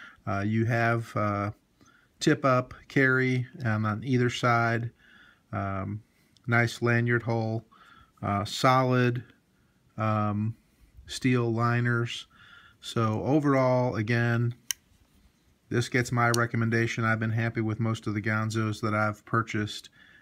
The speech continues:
and this is a nice looking knife, uh, for, uh,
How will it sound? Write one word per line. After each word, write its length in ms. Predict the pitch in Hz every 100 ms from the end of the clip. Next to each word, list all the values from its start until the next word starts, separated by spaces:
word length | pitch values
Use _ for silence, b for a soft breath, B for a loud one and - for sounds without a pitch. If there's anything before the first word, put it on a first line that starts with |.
| B -
and 240 | 101 107
this 160 | 113 110
is 140 | 101
a 40 | 107
nice 320 | 110 110 -
looking 460 | 110 113 107 104
knife, 560 | 104 107 107 107 - - B B B B 104
uh, 180 | 98
for, 580 | 110 - 110 107 107 104
uh, 220 | 101 104